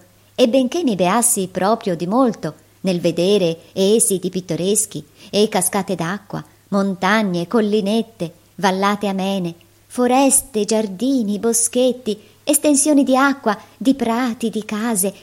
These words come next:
laghi, isole e che so io, una forza quasi istintiva mi riconduceva sempre sopra un dato punto di questa nostra Italia, nel circuito ove ero nato e quasi sempre nella grande ed antica città che vi era compresa.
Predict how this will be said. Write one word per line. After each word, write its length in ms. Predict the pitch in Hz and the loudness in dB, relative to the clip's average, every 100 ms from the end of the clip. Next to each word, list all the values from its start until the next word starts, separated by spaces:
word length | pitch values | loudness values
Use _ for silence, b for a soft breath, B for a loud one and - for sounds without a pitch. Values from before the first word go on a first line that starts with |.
| B | B
laghi, 640 | 247 330 349 226 240 320 294 | 0 4 4 4 2 2 2
isole 260 | 233 196 | 4 2
e 120 | 208 | 2
che 140 | 208 254 | 0 0
so 200 | - 254 | 2 4
io, 340 | 254 185 220 - b b b b | 4 2 -2 -6 b b b b
una 200 | 494 494 440 | -6 -4 0
forza 360 | 240 220 302 | -2 0 -4
quasi 320 | 311 320 254 | 0 0 2
istintiva 800 | 269 - 294 285 277 359 381 311 - B B | 0 0 -2 -2 -2 -2 -2 -2 -6 B B
mi 140 | 294 349 | 0 0
riconduceva 640 | 349 349 330 330 330 330 | 0 -2 -2 -2 0 0
sempre 460 | 311 349 370 359 302 | 0 0 -2 -4 -2
sopra 380 | - 330 311 294 | 0 -2 0 2
un 160 | 277 | 2
dato 340 | 311 339 302 277 | 2 2 0 -2
punto 460 | 302 311 285 269 | -2 -4 -2 -2
di 140 | 220 - | -4 -4
questa 440 | 269 294 - 254 | -4 -2 -2 -2
nostra 480 | 240 269 254 - 240 | 0 -2 -2 -4 -4
Italia, 560 | 233 226 180 165 175 180 b b b b b - | -4 -4 -4 -4 -6 -10 b b b b b 2
nel 180 | 302 | 2
circuito 560 | 277 320 311 392 359 269 | 2 -2 -2 -2 0 0
ove 160 | 247 254 | 2 0
ero 240 | 320 294 | 0 0
nato 380 | 208 160 - - B B | 0 -4 -6 -10 B B
e 160 | - 269 | -4 2
quasi 260 | 330 294 | 2 2
sempre 400 | 269 202 202 220 | -2 -2 -2 -2
nella 260 | 262 277 285 | 2 2 2
grande 380 | 247 196 170 185 | 0 0 -2 -2
ed 80 | 196 | -2
antica 460 | 208 214 302 233 | -2 -2 -2 -2
città 460 | 214 220 - 311 381 | -2 -4 -4 -6 -2
che 120 | 254 | 0
vi 120 | 196 | 2
era 240 | 190 247 254 | 0 0 -2
compresa. 580 | 233 214 - - - | -4 -4 -6 -8 -8